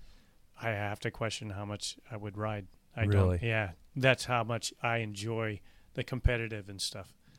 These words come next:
Speaker 1: I, I, I would like to think that I continue on, but as, as Jackson was talking, I'm like, "Wow, what if all of a sudden," and, and I, there's a guy I rode with who, uh,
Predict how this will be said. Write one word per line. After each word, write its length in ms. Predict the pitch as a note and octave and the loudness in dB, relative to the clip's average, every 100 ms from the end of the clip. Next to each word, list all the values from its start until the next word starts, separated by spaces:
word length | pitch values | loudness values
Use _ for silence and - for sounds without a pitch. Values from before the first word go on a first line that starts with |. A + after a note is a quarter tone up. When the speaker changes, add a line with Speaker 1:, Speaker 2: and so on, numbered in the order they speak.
| - - | -20 -2
Speaker 1:
I, 80 | C#3+ | 4
I, 260 | D3+ - E3+ - - | 6 6 4 2 4
I 100 | D#3 | 6
would 180 | D3+ C#3 | 8 6
like 160 | D3 - | 4 2
to 100 | B2+ | -4
think 220 | B2+ A2+ | -4 -4
that 100 | A#2 | -2
I 60 | G#2+ | -2
continue 460 | - A#2 B2 A#2 A2+ | -4 -4 -2 0 0
on, 240 | A#2 B2 | 0 0
but 200 | A2+ G#2+ - - - - | 0 -2 -4 -20 -10 -2
as, 240 | B2 G#2 - | -2 -2 -8
as 260 | C3 A#2 G2 | -4 -2 -2
Jackson 400 | - A#2 A2+ A2+ | 0 0 2 -2
was 120 | G2+ | -4
talking, 320 | - A#2+ A2 A2 | -2 -2 -2 -6
I'm 100 | G2+ | -6
like, 260 | F#2+ - | -8 -10
"Wow, 220 | A#2+ G#2 - | -12 -12 -12
what 220 | A#2+ C#3 | -8 -6
if 180 | D3+ - - - - - | -6 -8 -20 -20 -20 -8
all 100 | C3 | -4
of 60 | A#2 | -2
a 40 | |
sudden," 480 | G2+ - A2+ A2+ A2+ - - - - - | 0 0 0 -2 -6 -8 -20 -20 -20 -10
and, 240 | A#2+ A2 B2 | -4 -2 0
and 200 | D3+ B2+ | 2 2
I, 140 | A#2+ A#2+ - - | 4 2 0 -14
there's 280 | D3 C#3 A2+ | -2 0 2
a 60 | A#2 | 4
guy 200 | B2 A#2+ | 6 6
I 40 | |
rode 300 | A2+ A#2+ A#2+ | 6 2 2
with 220 | A#2 A2 | 2 0
who, 460 | - A#2 A2+ A2 - - - | 0 -2 0 -2 -4 -10 -6
uh, 260 | B2+ G#2+ | -4 -4